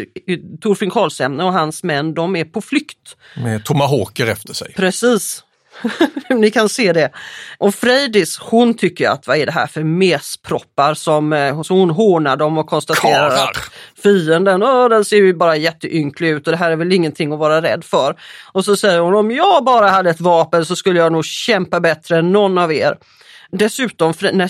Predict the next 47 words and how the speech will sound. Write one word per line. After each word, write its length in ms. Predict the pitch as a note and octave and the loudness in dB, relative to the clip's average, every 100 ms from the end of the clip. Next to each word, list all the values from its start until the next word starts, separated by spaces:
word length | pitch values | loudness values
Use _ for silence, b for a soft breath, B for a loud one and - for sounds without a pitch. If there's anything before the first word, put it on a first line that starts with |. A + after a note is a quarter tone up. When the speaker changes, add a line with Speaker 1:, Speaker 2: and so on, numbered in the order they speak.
| - - | -6 -4
Speaker 1:
Freydis 320 | G#3 F3 F3+ | -2 -2 -2
säger 180 | F#3 D3 | 0 0
detta 260 | G3 - D#3 | -2 -4 -2
så 120 | F#3 | -2
är 100 | D3+ | -2
hon 360 | E3 D3+ C#3 - | -2 -2 -4 -8
höggravid 760 | - C#4 A3+ E3+ F3 F3 C4 D3 | -4 0 0 0 -2 -2 -2 -2
och 60 | |
hon 120 | F3+ F3 | -4 -2
kan 180 | G3+ | -2
inte 180 | F3 F#3 | -2 0
röra 260 | A3+ D#3+ C#3 | 0 0 -2
sig 140 | A3+ | -4
lika 220 | D#4 A3 | -4 -4
fort 240 | G#3 G3 - | -4 -6 -4
som 120 | D#3+ | -2
de 120 | F#3 | 0
andra. 340 | F#3 D3 - - B B B B - | 0 0 -2 -2 B B B B -4
Eh, 220 | F3+ F3 | -2 0
så 160 | - | -2
hon 180 | F#3+ F#3 | -2 0
hamnar 260 | F#3+ A3+ - | -2 -4 -4
kanske 280 | G3+ - F3+ | -6 -4 -6
lite 120 | - | -6
på 100 | - | -16
efterkälken. 800 | E3+ - F#3 - F3 E3+ - G3+ - B B B - | -16 -10 -10 -8 -6 -6 -6 -8 -8 B B B 0
Eh, 240 | A3+ G#3 G3+ | 4 4 2
men 140 | G#3+ | 2
hon 220 | C#4+ E4 | 4 4
griper 340 | D#4 C4 G3+ G3 | 4 2 2 2
i 60 | F#3+ | 2
alla 140 | D#3+ | 0
fall 180 | - D3+ | -2 -2
ett 120 | - | -4
svärd 440 | - A3 D#4+ D#4+ | -2 2 2 0
som 180 | - A3+ | -2 0
ligger 300 | G#3 F3 E3 | 0 -2 -4
bredvid 520 | D#3+ E3 E3+ F3 F3 | -4 -2 0 0 2
en, 280 | D#3+ C#3 C3 | 0 0 -2
eh, 140 | C3+ A#2 - - | -4 -6 -10 -4
fallen 520 | F#3+ D#3+ D3+ F3 D#3+ | 0 0 0 0 -4
krigare. 500 | D#3 - F#3+ E3 E3 | -8 -2 0 2 2
Han 180 | C4 A3+ | 2 0
heter 200 | D3 D3+ | -2 -6
Torbrand 560 | - G3 F3 D#3+ E3 F3 | -4 0 0 0 -2 -2
Snorrason. 720 | - G#3 F#3+ D#3+ - A3+ | 0 0 2 -2 0 0
Och 60 | D4 | 0